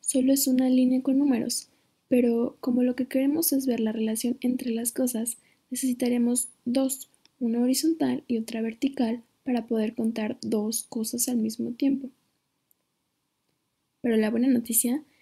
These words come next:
es que solo necesitaremos el lado positivo, ya que es muy raro tratar con números negativos, por lo que solo nos quedaremos con una recta horizontal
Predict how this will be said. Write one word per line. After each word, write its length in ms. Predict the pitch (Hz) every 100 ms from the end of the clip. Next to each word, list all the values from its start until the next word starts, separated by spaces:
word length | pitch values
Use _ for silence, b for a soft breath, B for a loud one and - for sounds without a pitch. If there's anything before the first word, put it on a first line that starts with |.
| b -
es 140 | 247
que 140 | 262
solo 300 | 254 277 262
necesitaremos 840 | 285 254 240 226 226 220 220 233 -
el 180 | 226 220
lado 220 | 220 220
positivo, 560 | 233 233 247 247 233 - b b b
ya 160 | 233
que 80 | 233
es 120 | 240
muy 200 | 233 240
raro 420 | 262 247 233 226 226
tratar 380 | - 226 226 220
con 140 | 226
números 340 | 220 220 226
negativos, 600 | 233 240 240 262 240 - - B B B
por 100 | -
lo 140 | 220 214
que 100 | 226
solo 320 | - 233 233
nos 180 | 240 240
quedaremos 760 | 254 254 247 247 226 247 - _ _
con 200 | - 226
una 200 | 220 220
recta 260 | 226 - 254
horizontal 640 | 262 294 294 302 277 294